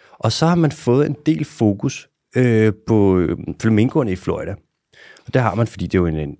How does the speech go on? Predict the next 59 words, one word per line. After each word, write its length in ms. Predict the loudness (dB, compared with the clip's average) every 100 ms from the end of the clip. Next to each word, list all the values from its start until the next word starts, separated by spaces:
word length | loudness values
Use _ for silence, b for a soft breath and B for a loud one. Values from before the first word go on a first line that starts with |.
| -4
en 120 | -4
ikonisk 460 | 0 -2 0 -2 -2
art. 300 | -2 -4 -10 _ _ _ _ -4
Der 80 | -2
er 80 |
nogle, 200 | 0 0 0
mange, 220 | 0 0
der 60 |
har, 160 | -2 -2 -2
mange 200 | -2 0
logoer 460 | 0 0 -2 -2 -2
i 20 |
Florida, 320 | -4 -2 -2
hvor 200 | -2 -4
den 180 | -6 -8
er 160 | -4 -4
på. 440 | 0 0 0 -2 B B B B B B B -12 0
Øh, 520 | 2 4 2 0 -2 -4
vi 80 | -6
bruger 200 | -4 -4
den 100 | -4
da 40 | -2
selv 280 | 0 0
også 140 | -2 -4
til 100 | -4
den 100 | -2
dyriske 280 | -6 -8 -12
time. 380 | -10 -4 -4 -4 _ _ -10
Det 100 | -8
er 60 | -2
bare 200 | 0 0
en 160 | 0 -4
ikonisk 460 | -8 -4 -4 -4
art, 180 | -6 -6
altså 160 | -4 -4
en 100 | -4
spøjsfugl. 800 | -8 _ -2 -2 -2 -2 -2 -8 B B B B _ _ -4
Bøjet 320 | 0 2 2
nakke, 580 | 0 -4 -6 0 0 0
og 180 | -2 -4
det 80 |
der 120 | -2 -2 -6 _
næb, 480 | -6 -2 -2 -2 -4
der 60 | -2
ser 100 | 0
ud, 60 | 0
som 100 | -2
om 100 | -2
det 80 |
vender 180 | 0 0
på 140 | 0 -2
hovedet, 420 | 0 2 2 2
og 60 | 0
så 60 | -2
de 60 |
der 80 | -2
lyserøde 500 | 0 -2 -2 -2 -4
fjer, 400 | -4 -8 -6 -4
og 160 | -8